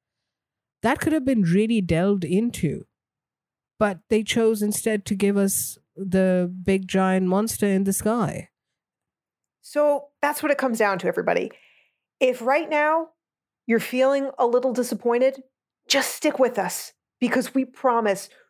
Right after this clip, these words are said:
Speaker 2: we have so much awesome stuff coming, because we have control now. We're the deciders. <laughs>
Speaker 1: Yes,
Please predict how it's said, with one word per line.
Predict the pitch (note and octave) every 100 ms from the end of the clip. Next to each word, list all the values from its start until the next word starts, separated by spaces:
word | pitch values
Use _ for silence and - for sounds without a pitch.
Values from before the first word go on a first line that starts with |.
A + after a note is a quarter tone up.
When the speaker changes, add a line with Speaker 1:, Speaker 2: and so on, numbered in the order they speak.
| _ _
Speaker 2:
we | A3+ C4
have | B3+ D4+ A#3+
so | - C4+ B3+ C#4
much | C#4+ B3+ A#3+ A#3+ - - _ _ _ _ _ -
awesome | A#3 A#3 - B3 A#3+ A#3+ A#3+
stuff | - - - G#3+ G3 - - _ -
coming, | - G3 F3+ D#3+ D#3 - _ -
because | A#3+ C4+ C#4+ - _ -
we | E4+ F#4
have | F4 G4+
control | G4 A4 - B3 D4+ G4 B3+
now. | A3 G#3 F#3+ G3+ _
We're | G#3 B3+ F#4+
the | B3
deciders. | B3+ A3+ C4 D#4 A#3 F#3+ A3+ - - _
<laughs> | F4+ - - E4+ _ D#4+ - - - - C#4+ _ C#4 - - - _ - - _ - - -
Speaker 1:
Yes, | F3+ C3+ -